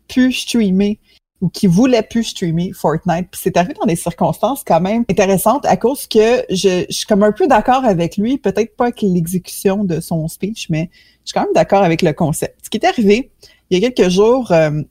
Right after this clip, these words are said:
il streamait du Fortnite sur Twitch. C'est important à noter que ces temps-ci, il est plus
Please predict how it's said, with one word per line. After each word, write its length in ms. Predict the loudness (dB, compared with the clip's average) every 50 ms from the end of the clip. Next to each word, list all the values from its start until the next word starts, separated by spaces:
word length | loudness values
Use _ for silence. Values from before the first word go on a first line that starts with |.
| _ _ _ _ -14 -14 -12 _ -6
il 240 | -4 -2 -2 -2
streamait 340 | -4 -4 -2 0 0 0 0
du 100 | -2 -4
Fortnite 380 | -2 -2 -2 0 0 -2 -2 -2
sur 180 | -4 -6 -6
Twitch. 380 | -4 -6 -6 -6 -6 -8 -12 -14 _ _ _ _ -8
C'est 100 | -6 -2
important 260 | -2 0 2 2 2
à 40 | 2
noter 260 | 2 2 0 -2 -4
que 320 | -2 -2 -2 -2 -2 -2
ces 180 | -4 -6 -6 -4
temps-ci, 420 | -2 -2 -2 -2 -4 -6 -6 -4
il 60 | -4 -4
est 40 |
plus 180 | -6 _ -10